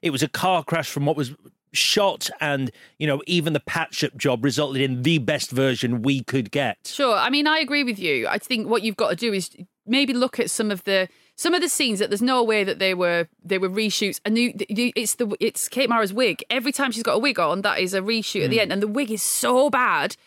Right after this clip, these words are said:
Speaker 2: that you know instantly where you are in terms of what was slotted in to the narrative earlier. Little things for me, it's fine that it's a superhero film, but just little script things that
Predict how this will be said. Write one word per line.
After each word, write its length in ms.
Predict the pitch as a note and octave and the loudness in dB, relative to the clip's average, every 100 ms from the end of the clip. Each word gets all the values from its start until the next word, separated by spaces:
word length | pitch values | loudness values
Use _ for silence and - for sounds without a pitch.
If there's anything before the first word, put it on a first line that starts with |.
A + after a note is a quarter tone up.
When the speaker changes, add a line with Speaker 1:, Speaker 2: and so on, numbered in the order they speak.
| _ - | _ -2
Speaker 2:
that 100 | A3+ | 0
you 160 | A3 A#3+ | 2 4
know 240 | A#3+ A#3 | 4 4
instantly 460 | A#3+ B3+ - F#3+ F3+ | 4 2 0 -2 0
where 200 | G3 G3 | 2 2
you 220 | F#3+ G3 | 2 2
are 280 | F#3+ E3 D3 | 2 2 2
in 180 | F3+ F3 | -2 -2
terms 240 | G3 F3 | -2 -2
of 100 | F3+ | -2
what 140 | G3 | -4
was 100 | E3+ | -2
slotted 400 | - - G3+ - | -4 -4 -4 -4
in 280 | F3+ E3 D#3+ | -2 -2 -4
to 120 | - F3 | -8 -6
the 120 | E3+ | -2
narrative 340 | F3+ E3 F3 | -2 -2 -2
earlier. 360 | F3 E3+ D#2+ F#3 _ _ _ - | 0 0 -2 -6 _ _ _ -6
Little 320 | D#4+ D4+ E4+ | -2 0 0
things 360 | F4 D#4 C4+ | 0 0 0
for 100 | - | 0
me, 380 | C4 C#4+ C4+ A#3+ _ _ _ _ - | 0 2 2 0 _ _ _ _ -14
it's 100 | A#3+ | -6
fine 240 | F4 F#4 | 0 2
that 80 | E4+ | 2
it's 140 | C#4+ C4+ | -2 -2
a 20 | |
superhero 360 | D#4 C4 C4 | 0 2 0
film, 140 | B3 A#3 | 0 -2
but 120 | - | -2
just 120 | B3+ | -2
little 160 | C#4 A3 | -2 -2
script 280 | - C#4 - | -2 -4 -2
things 200 | A3 G3+ | -2 0
that 120 | G#3 | 0